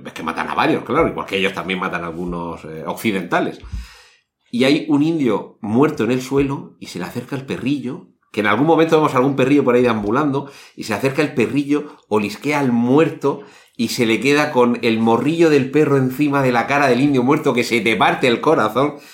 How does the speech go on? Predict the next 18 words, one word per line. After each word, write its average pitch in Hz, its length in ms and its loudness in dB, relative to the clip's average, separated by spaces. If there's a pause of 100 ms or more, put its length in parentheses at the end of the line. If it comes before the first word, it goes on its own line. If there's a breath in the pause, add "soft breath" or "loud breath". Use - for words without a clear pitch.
(100)
Y 104 60 -8
dices, 101 340 -4 (540 soft breath)
"Este - 180 -6
señor 160 260 2
no 175 240 4
puede 170 340 4
ser 147 200 0
racista. - 640 -10
Si - 140 -14
me 95 80 -6
está 156 160 -6
contando 165 400 2
en 120 220 -2
una 139 160 0
película 117 340 0
en 110 80 0
la 110 100 0
que 104 220 -4